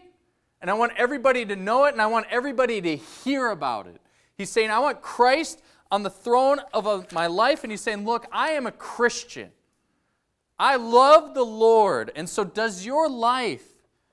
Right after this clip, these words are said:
River Church, honor Christ? Does it magnify Him? Okay, are you ashamed of God,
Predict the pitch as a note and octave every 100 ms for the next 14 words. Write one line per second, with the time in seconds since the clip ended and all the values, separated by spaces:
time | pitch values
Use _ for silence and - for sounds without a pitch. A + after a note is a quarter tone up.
0 | _ - C3 B2+ - B2+ A#2 - D#3 G3
1 | G#3 F#3 - E3+ C3 - A3 F4+ E3+ D#3+
2 | F#3+ C4 C4+ A#3+ A#3 - G#3 G3+ F3+ E3+
3 | G3 D3+ F#2 F2 _ _ _ _ _ _
4 | _ _ _ _ _ _ _ _ D#3+ G3
5 | F3 G#3+ A3 G#3+ - - B3 A3 A3+ G#3
6 | E3+ - F3+ G3 G3+ G3+